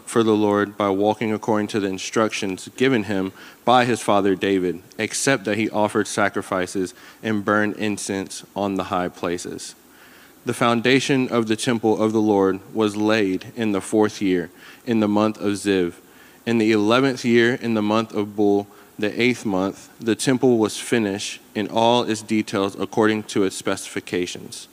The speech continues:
He had spent seven years building it. It took Solomon thirteen years,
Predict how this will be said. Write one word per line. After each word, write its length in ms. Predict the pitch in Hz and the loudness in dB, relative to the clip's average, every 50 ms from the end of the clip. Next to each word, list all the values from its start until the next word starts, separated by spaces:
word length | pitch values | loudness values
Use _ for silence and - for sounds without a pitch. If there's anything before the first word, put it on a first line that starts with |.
| - _ - - - - - - - - - | -20 _ -20 -20 -20 -20 -20 -20 -20 -20 -8
He 100 | - - | 0 2
had 120 | 127 120 117 | 2 2 2
spent 300 | - - - 113 107 87 | 0 -2 0 0 0 0
seven 380 | - - 127 117 123 127 120 | -2 0 2 2 2 2 2
years 300 | 113 113 107 98 95 95 | 2 2 2 0 0 -2
building 340 | 98 - 101 95 90 85 82 | -2 0 0 0 0 -2 -6
it. 160 | 85 87 - - - - - - - - - - - - - - | -10 -14 -16 -18 -20 -20 -20 -20 -20 -20 -20 -20 -20 -20 -14 -6
It 140 | - 117 - | -6 -4 2
took 200 | - 160 151 - | 2 2 2 2
Solomon 500 | - - 127 117 113 113 110 107 101 101 | 2 2 2 4 4 4 2 0 -2 -2
thirteen 520 | - - 113 117 107 - - 139 131 127 | 2 4 4 4 4 2 2 2 4 4
years, 440 | 117 101 95 90 87 90 90 - - | 4 2 2 0 0 -2 -4 -6 -10